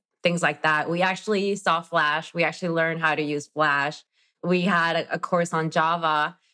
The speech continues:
which is when I officially had my first, you know, dig at, at computers and programming on its own.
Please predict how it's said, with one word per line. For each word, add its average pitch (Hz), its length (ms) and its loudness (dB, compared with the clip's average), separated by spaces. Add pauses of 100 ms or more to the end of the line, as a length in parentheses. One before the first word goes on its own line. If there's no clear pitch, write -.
which 175 200 -2
is 170 140 0
when 165 520 0
I 151 720 0
officially 175 460 -2
had 160 180 0
my 151 140 -4
first, - 460 -4
you 156 100 -2
know, 147 400 0 (540)
dig 175 260 2
at, 139 260 0
at - 300 -4
computers 151 580 0
and 139 140 -2
programming 135 880 -2
on 151 180 0
its 147 180 -4
own. 147 380 0